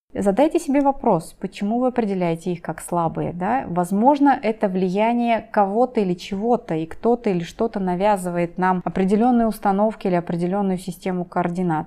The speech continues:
Здесь ваши сильные и слабые стороны вы определяете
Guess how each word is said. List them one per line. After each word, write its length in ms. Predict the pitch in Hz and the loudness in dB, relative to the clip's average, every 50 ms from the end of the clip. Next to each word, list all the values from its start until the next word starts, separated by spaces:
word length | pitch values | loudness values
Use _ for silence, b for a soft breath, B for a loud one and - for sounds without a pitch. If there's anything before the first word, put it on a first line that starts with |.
| - - | -8 -8
Здесь 480 | 190 180 196 254 277 302 302 - - - | -6 0 2 4 4 4 2 -2 -12 -14
ваши 420 | - 190 190 226 247 247 - - 220 | -8 0 4 4 4 4 2 -2 -4
сильные 580 | 208 - 240 233 226 208 196 185 180 170 - | -2 0 0 2 2 2 2 2 0 0 -2
и 80 | - - | -2 -6
слабые 420 | 180 - 214 202 190 175 175 175 | -6 -2 0 2 2 2 0 -4
стороны 440 | 170 - - 269 294 330 311 254 220 | -4 -2 0 0 0 2 2 0 0
вы 140 | 190 185 180 | 2 2 0
определяете 880 | 170 175 - 180 175 175 185 202 233 262 269 277 277 - - 247 226 220 | 0 0 -2 -6 -4 -4 -2 2 2 4 4 2 0 -2 0 0 0 0